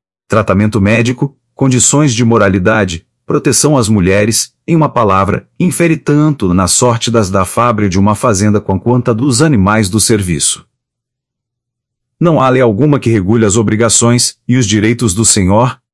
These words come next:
qualquer que seja o número de escravos que possua, ele exerce uma autoridade limitada apenas pelo seu arbítrio. O senhor pode punir os escravos com castigos moderados,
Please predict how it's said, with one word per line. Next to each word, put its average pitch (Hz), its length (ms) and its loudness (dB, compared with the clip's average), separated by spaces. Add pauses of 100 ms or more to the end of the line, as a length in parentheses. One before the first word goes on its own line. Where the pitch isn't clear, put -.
(240)
qualquer 143 480 -2
que 131 120 -2
seja 127 320 0
o 107 80 2
número 135 340 2
de 110 100 0
escravos 95 460 -2
que - 100 -8
possua, 87 600 -2 (280)
ele 110 200 0
exerce 120 420 0
uma 110 120 2
autoridade 101 680 0
limitada 117 480 0
apenas 127 460 -2
pelo 117 180 -2
seu 113 320 0
arbítrio. 87 640 -6 (1500)
O 117 80 -4
senhor 143 360 0
pode 147 240 -2
punir 117 360 0
os 113 140 0
escravos 101 560 -2
com 117 160 -4
castigos 113 400 -2
moderados, 113 760 0